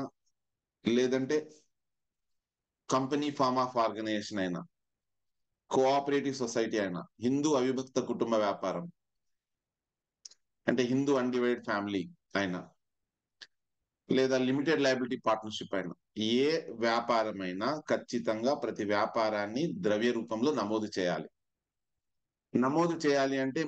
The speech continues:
మనకు accounting rules తెలిసిండాలి. Okay, so ఆ accounting rules తెలుసుకుంటాము, చిట్టాపద్దులు తయారు చేసేది నేర్చుకుంటాము, ఆ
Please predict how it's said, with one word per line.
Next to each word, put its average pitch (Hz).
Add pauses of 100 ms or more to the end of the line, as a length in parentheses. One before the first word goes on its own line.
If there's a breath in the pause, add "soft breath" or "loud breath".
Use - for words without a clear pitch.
మనకు 131 (180)
accounting 143
rules 131
తెలిసిండాలి. 92 (1800)
Okay, 131 (580)
so 143 (200)
ఆ - (100)
accounting 151
rules 139
తెలుసుకుంటాము, 131 (140)
చిట్టాపద్దులు 127 (100)
తయారు 117
చేసేది 117
నేర్చుకుంటాము, 107 (1160)
ఆ -